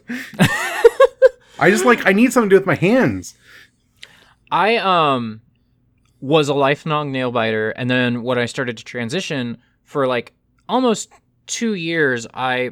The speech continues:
Speaker 2: always had my nails painted, which broke the habit.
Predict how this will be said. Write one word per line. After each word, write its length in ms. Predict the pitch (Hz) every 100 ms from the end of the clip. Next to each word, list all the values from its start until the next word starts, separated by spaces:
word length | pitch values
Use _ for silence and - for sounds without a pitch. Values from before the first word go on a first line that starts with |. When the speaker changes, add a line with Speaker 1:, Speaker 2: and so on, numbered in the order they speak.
| - _
Speaker 2:
always 320 | 156 165 160
had 160 | 156 135
my 120 | 123
nails 240 | 135 190
painted, 340 | - 113 107 101
which 220 | 113 - _ -
broke 240 | 127 143
the 80 | 156
habit. 380 | 131 110 120 143